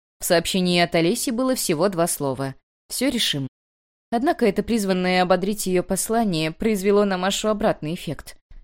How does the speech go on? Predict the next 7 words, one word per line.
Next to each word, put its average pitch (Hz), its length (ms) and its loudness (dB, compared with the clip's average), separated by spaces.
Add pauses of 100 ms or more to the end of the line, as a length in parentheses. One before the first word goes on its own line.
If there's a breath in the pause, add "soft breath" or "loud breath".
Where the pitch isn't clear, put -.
Чувство 208 340 -4
тревоги 165 460 -2
лишь 160 240 -4
усилилось. 131 680 -8 (880)
«Все 139 160 -8
в - 60 -12
порядке?» 190 640 -4